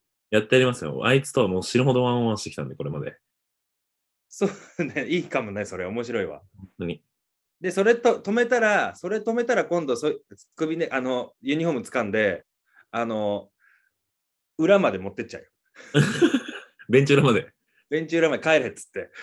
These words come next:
Speaker 1: <laughs> ゴーホーム、ゴーホーム言うて。
Speaker 2: ゴーホームだっつって。
Speaker 1: <laughs>
Speaker 2: これおもろいけどね。まあ、そういうなんかね、
Speaker 1: いいね。
Speaker 2: パフォーマンス部分、大将はやっぱ愛されキャラだから。
Speaker 1: ちょっとやっぱアンダードックってしかもヒールっぽい感じするじゃないですか。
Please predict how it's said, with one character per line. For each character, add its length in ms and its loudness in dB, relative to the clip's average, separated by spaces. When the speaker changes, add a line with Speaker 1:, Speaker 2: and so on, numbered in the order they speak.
Speaker 1:
<laughs> 880 2
ゴ 200 8
ー 20 8
ホ 140 6
ー 20 6
ム、 60 4
ゴ 180 6
ー 20 2
ホ 60 6
ー 60 6
ム 60 -4
言 100 0
う 60 -6
て。 80 -6
Speaker 2:
ゴ 60 2
ー 20 -2
ホ 180 6
ー 20 0
ム 100 2
だ 100 2
っ 40 -6
つ 140 -20
っ 100 -20
て。 300 -8
Speaker 1:
<laughs> 1900 -6
Speaker 2:
こ 60 -10
れ 60 0
お 140 0
も 140 0
ろ 140 4
い 60 -2
け 100 -4
ど 80 -6
ね。 180 -8
ま 160 -2
あ、 60 -2
そ 200 4
う 40 -4
い 60 0
う 60 0
な 140 -2
ん 20 -10
か 300 0
ね、 100 -2
Speaker 1:
い 20 2
い 40 0
ね。 180 -6
Speaker 2:
パ 140 -4
フ 60 0
ォ 60 0
ー 40 -2
マ 120 2
ン 60 0
ス 100 -4
部 120 0
分、 220 -6
大 180 4
将 140 2
は 60 4
や 60 2
っ 40 -10
ぱ 140 -4
愛 180 0
さ 160 0
れ 100 4
キ 100 -2
ャ 60 2
ラ 80 2
だ 120 0
か 80 -6
ら。 220 -8
Speaker 1:
ち 60 -2
ょ 80 2
っ 20 0
と 140 -6
や 60 4
っ 20 -6
ぱ 100 -2
ア 80 6
ン 60 4
ダ 100 6
ー 40 6
ド 60 4
ッ 20 -4
ク 100 -10
っ 20 -14
て 60 -6
し 80 -4
か 60 0
も 60 0
ヒ 220 6
ー 120 6
ル 40 -4
っ 80 -16
ぽ 120 8
い 40 2
感 180 -2
じ 100 -8
す 200 -12
る 60 -2
じ 80 -2
ゃ 20 -4
な 40 -6
い 20 -8
で 40 -12
す 80 -18
か。 140 -14